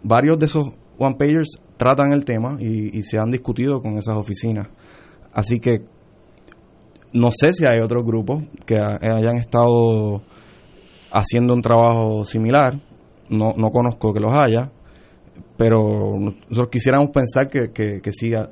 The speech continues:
hemos tenido algo que ver con, con esos, eh, movimientos un poco más, eh,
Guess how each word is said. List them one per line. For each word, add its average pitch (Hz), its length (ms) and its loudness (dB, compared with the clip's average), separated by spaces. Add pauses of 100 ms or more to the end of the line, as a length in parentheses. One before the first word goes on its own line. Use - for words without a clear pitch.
(120)
hemos 110 200 -4
tenido 117 240 -2
algo 117 160 -2
que 113 80 -4
ver 110 140 -4
con, 110 280 -6
con 104 220 -6
esos, 104 480 -2 (760)
eh, - 100 -2
movimientos 117 640 2
un 113 140 -4
poco 117 300 -2
más, 117 240 -2 (480)
eh, 101 580 -4